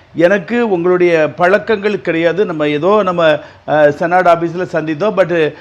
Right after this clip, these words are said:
அஹ், நீங்க ரொம்ப இந்த மாதிரி விஷயங்களை இறங்க மாட்டீங்கன்னு எனக்கு ஒரு நம்பிக்கை இருக்கு. ஆனா இது எப்படி நடந்தது? ஒருவேளை நீங்க பணம் கொடுத்து,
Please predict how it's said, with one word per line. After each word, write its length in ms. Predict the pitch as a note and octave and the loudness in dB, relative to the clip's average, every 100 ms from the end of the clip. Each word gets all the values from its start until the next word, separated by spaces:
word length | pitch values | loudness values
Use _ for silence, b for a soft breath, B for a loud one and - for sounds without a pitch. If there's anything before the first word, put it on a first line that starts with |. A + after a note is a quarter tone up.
| B - | B -4
அஹ், 220 | E3+ E3 | -2 0
நீங்க 200 | G#3+ G#3 F#3+ F3 E3 D#3+ | 0 4 4 4 0 -2
ரொம்ப 380 | F#3 A3+ B3+ B3 | -4 0 2 2
இந்த 220 | G#3 G3+ | 0 -2
மாதிரி 280 | G3+ A3+ A3+ | 0 0 -2
விஷயங்களை 420 | F3+ A3 A3+ G#3+ | -2 -4 0 2
இறங்க 260 | F#3+ G3+ | 2 0
மாட்டீங்கன்னு 420 | G#3 G3 F#3 G#3+ A#3+ | 0 0 0 -4 -2
எனக்கு 340 | F#3+ G3+ G3 | 0 -2 -2
ஒரு 80 | F#3+ | -2
நம்பிக்கை 380 | E3 F#3 F3+ G3+ | -2 -4 -2 -2
இருக்கு. 300 | D3 E3 - | -2 -6 -4
ஆனா 260 | C3+ E3 | -4 -2
இது 260 | G#3+ F#3 F3+ | -4 -4 0
எப்படி 360 | F3 - A3+ | 0 2 2
நடந்தது? 440 | G#3 D#3 C#3+ A#2+ B2 - _ _ _ _ b b - | 2 -4 -4 -6 -8 -10 _ _ _ _ b b 0
ஒருவேளை 320 | G3 A3 A3 | 4 6 4
நீங்க 160 | G#3 F#3+ | 2 -2
பணம் 340 | F3+ F#3 A3 | 0 0 0
கொடுத்து, 540 | G#3 F#3+ E3 B3 C4 | -2 -4 -2 -2 -2